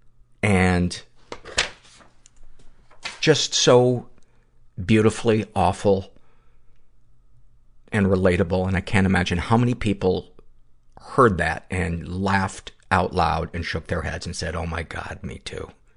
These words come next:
Uh, also a struggle in a sentence filled out by, and if you've never taken the surveys, that's another way you can help the show. Uh, on our website, there's about, uh, a dozen different surveys that you can take. Then it's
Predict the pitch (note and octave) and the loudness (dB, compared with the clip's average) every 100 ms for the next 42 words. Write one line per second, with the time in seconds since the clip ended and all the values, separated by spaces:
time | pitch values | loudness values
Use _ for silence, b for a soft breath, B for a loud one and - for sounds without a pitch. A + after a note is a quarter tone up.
0 | - - - - - - - F#2 F#2 F#2 | -20 -20 -20 -20 -20 -12 -2 0 0 0
1 | F#2 - - - A2 - A2+ - G2+ G2 | -2 -6 -6 0 2 4 2 4 2 2
2 | G2+ F#2 - - F#2+ G2 - F#2 F#2 F2+ | 0 -2 -2 -2 -2 -4 -2 0 0 -2
3 | - E2+ E2+ E2+ - B2+ C3 F#3 E3+ A#3 | -2 -2 0 -2 2 2 2 -2 0 0
4 | - A#3 E3+ C#3 - C3 A#2 F#2+ A#2+ A#2+ | 0 -2 0 0 4 4 4 2 0 0
5 | A#2+ A2 F#2+ F#2 F#2+ F#2+ F2+ E2+ F2+ - | 0 0 2 2 2 -2 -4 -2 -4 -4
6 | F2 - F#2+ E2 E2 B B B B F2 | -4 -2 0 0 -4 B B B B 0
7 | F2+ F2+ G2+ F#2+ F2+ G2 G2 G#2 F#2+ - | 0 0 0 0 2 2 2 2 2 2
8 | F#2 F2+ F#2 E2+ E2+ E2 - D2+ E2+ D#2+ | -2 0 -2 0 2 0 -4 -8 -6 -6
9 | - - F2+ F#2 F2+ F2+ F2+ - E2 - | -10 -12 -4 -2 0 -2 -2 -4 -6 -4
10 | E2+ D#2+ D#2+ - - E2+ - F2 - E2 | -4 -4 -6 -8 -8 -8 -8 -6 -4 -4
11 | - - D#2 D#2+ D#2 E2 - | -6 -8 -6 -4 -6 -6 -8